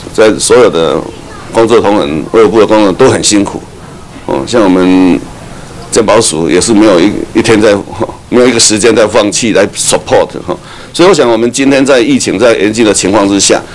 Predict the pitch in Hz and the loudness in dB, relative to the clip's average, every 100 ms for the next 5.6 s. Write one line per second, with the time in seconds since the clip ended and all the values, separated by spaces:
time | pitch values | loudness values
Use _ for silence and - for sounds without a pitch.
0 | - - 156 156 165 131 92 92 113 123 | -20 -2 0 0 0 -2 -4 -6 -2 0
1 | - 139 110 87 65 71 - - - - | 0 -2 -2 0 -2 -2 -6 -12 -20 -20
2 | - - - - 120 135 120 107 - 104 | -20 -18 -16 -2 2 4 4 2 0 0
3 | 117 101 104 113 92 - - 85 80 87 | 0 0 -2 -4 -4 -2 0 0 -2 -4
4 | 143 98 - 69 50 67 53 101 82 - | -2 -2 -2 -4 -2 -4 -6 -2 -2 -2
5 | - - - 127 104 95 | -10 -12 0 2 2 -2